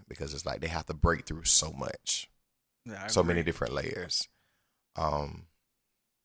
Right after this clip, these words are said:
Speaker 1: mm, I, but I'ma stick to what I said. I, I think it's,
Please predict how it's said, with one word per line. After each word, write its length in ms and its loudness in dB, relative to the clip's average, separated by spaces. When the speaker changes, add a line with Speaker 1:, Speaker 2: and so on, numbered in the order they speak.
Speaker 1:
mm, 140 -4
I, 120 4
but 220 6
I'ma 120 8
stick 280 2
to 120 -2
what 120 -2
I 60 -2
said. 240 -2
I, 240 -4
I 20 -2
think 320 0
it's, 460 4